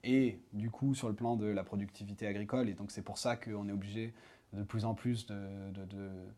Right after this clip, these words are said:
Enfin, vous êtes obligé de repousser, de, de, voilà, c'est pareil que le mur, euh, dont on parlait pour l'irrigation, c'est-à-dire que vos sols sont moins riches, donc, euh, vous devez mettre plus d'engrais et vous repoussez le moment où ils vont être complètement, euh, euh, complètement, euh, pauvres.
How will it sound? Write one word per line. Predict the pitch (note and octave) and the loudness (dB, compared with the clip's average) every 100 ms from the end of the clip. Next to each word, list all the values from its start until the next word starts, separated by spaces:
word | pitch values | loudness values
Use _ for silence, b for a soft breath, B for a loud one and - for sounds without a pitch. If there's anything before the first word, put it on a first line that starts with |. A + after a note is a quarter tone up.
| b b b _ | b b b _
Enfin, | - | 2
vous | A2+ | 6
êtes | A#2+ C3 | 6 8
obligé | B2 | 8
de | B2+ | 8
repousser, | A#2+ - B2 - | 6 4 -4 -4
de, | A#2+ A#2+ | -6 -6
de, | A2+ G#2+ F2 | -6 -6 -4
voilà, | A#2 A#2 | 0 2
c'est | - - - | 2 0 8
pareil | D3 D#3 | 10 10
que | D#3+ | 10
le | D3 | 10
mur, | D#3+ E3 | 8 8
euh, | C#3+ B2 | 6 4
dont | B2+ | 4
on | B2+ | 6
parlait | C3 C3 | 8 8
pour | C3+ C3 | 6 2
l'irrigation, | C3 C3 D3+ D#3 A#2+ | 2 2 0 -4 -6
c'est-à-dire | - G2+ G#2 | -8 -8 -8
que | G#2 | -6
vos | G2+ A2 | -6 -4
sols | - A#2 | -4 -4
sont | A2+ G#2 | -4 -4
moins | G#2 G#2 G2+ G2 | -2 -2 -2 -2
riches, | G#2 C3+ C3+ | 2 4 2
donc, | A2 G#2+ G#2+ | -4 -6 -6
euh, | G2 | -6
vous | G2+ | -6
devez | G2+ G#2 | -4 -2
mettre | G#2 G2+ | -2 -4
plus | G#2 | -4
d'engrais | G2+ G2+ G#2 C#3+ | -2 -2 2 2
et | |
vous | G#2+ G#2 | 2 0
repoussez | A#2 A2+ - - | -2 -2 -2 2
le | B2 | 4
moment | A2+ A2+ C#3 | 4 0 0
où | A2+ | 0
ils | |
vont | G2 | -2
être | G#2 | -6
complètement, | - - G#2+ - G#2+ G#2 F#2 F#2+ | -8 -12 -10 -8 -6 -6 -8 2
euh, | B B B B B - | B B B B B -12
euh, | F#2+ F#2+ F#2 | -8 -8 -4
complètement, | A2 G#2 G#2+ - G#2 G#2+ F#2+ | -2 2 2 2 2 4 2
euh, | F2 F2 F2 F2+ - - G#2+ | -2 -6 -8 -10 -12 -12 6
pauvres. | D#3 F#3 F2+ | 8 8 4